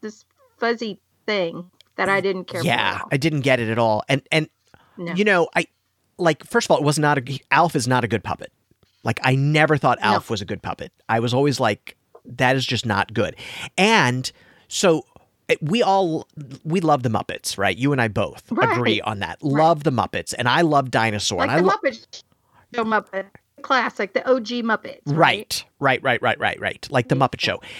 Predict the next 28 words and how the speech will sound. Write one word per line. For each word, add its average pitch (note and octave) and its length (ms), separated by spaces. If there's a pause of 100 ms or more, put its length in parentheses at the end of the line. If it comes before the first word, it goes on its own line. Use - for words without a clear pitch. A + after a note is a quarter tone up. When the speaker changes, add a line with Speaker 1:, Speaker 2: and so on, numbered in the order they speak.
(140)
Speaker 2:
I, - 160
I A3 120
think, G#4 300 (720)
Speaker 1:
Yeah. A3+ 140 (240)
Speaker 2:
you F3 160
know, F3 100
the C#3+ 120
difference C4 600
is, G#2 440
is B2+ 160
that D3+ 160
the D3 80
Muppets E3 800 (580)
were C#3+ 280
a, C3 80 (260)
a D3+ 80
complete D3+ 440
world, C3 460 (240)
right? A#2 320 (280)
It D#3+ 80
was D#3 160
the D3+ 120
Speaker 1:
Yes. B2+ 140
Speaker 2:
world E3+ 400
Speaker 1:
Yes. D3+ 100
Speaker 2:
of C3+ 240
the C3+ 140
Muppets. - 720